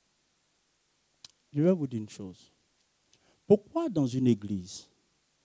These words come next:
quand on est en train de chasser les démons, on chasse plus de démons chez les femmes que chez les hommes ?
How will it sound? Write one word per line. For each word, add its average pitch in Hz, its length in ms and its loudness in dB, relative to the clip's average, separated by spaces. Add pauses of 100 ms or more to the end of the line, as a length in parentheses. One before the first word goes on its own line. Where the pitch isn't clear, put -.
(240)
quand 220 140 0
on 196 100 0
est 151 40 2
en 131 100 2
train 151 180 -2
de 147 100 4
chasser 123 380 -6
les 117 140 2
démons, 98 340 -4 (640)
on 147 80 0
chasse 202 360 -6
plus 254 320 6
de 147 120 8
démons 135 320 6
chez - 180 -2
les 117 160 2
femmes 202 340 2 (1300)
que 202 100 6
chez - 440 -2
les 110 260 2
hommes ? 95 240 -2